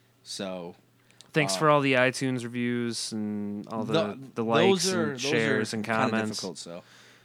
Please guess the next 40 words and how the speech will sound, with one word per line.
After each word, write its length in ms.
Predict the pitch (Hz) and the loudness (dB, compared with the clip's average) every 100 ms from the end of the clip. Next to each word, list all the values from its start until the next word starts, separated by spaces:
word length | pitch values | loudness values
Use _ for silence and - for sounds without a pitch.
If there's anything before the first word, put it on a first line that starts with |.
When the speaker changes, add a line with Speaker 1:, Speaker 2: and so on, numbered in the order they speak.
| _ _ - | _ _ 0
Speaker 1:
But 200 | 151 156 | 2 6
I 100 | 180 | 6
just 160 | 190 | 6
wanted 220 | 202 185 151 | 4 4 2
to, 40 | |
like, 240 | 143 113 | 0 -2
let 240 | 120 127 120 | -2 0 0
people 200 | 131 120 | -4 -6
know, 140 | 110 101 | -4 -4
like, 240 | 98 95 | -6 -2
we're, 200 | 135 151 | 0 0
it's 220 | - 127 | 0 0
not 280 | 180 185 151 | 4 4 4
that 160 | 147 131 | 0 0
we're, 140 | 127 | 0
like, 220 | 120 104 _ - | 2 0 _ -2
going, 520 | 127 123 123 117 110 | 0 2 2 0 -2
like, 160 | 101 107 | -6 -8
our 60 | |
separate 320 | 101 127 110 101 | -8 -8 -6 -4
ways 260 | 123 113 | -4 -4
or 20 | |
anything. 240 | 107 98 101 | -6 -6 -8
It's 80 | 104 | -8
just 140 | 95 - 135 | -10 -8 0
Speaker 2:
We 100 | 175 | 4
still 200 | - 202 | 8 10
Speaker 1:
we've 60 | |
been 60 | 175 | 10
Speaker 2:
like 60 | 156 | 6
Speaker 1:
s-, 60 | - | 2
Speaker 2:
each 160 | 135 | 0
other. 400 | 139 135 139 135 131 | 0 2 0 -4 -4
Speaker 1:
we've 480 | 151 151 143 127 156 | 0 2 0 -6 -4
been 180 | 143 120 | -2 -4
so 320 | - 131 120 | -2 -2 -2
busy. 580 | 117 120 120 110 95 92 - | -2 -2 -4 -6 -6 -8 -8
Speaker 2:
For 220 | - 143 | -2 2
now. 360 | 127 104 101 - | 2 0 -6 -12
Speaker 1:
So, 480 | - 90 76 80 | -12 -10 -10 -10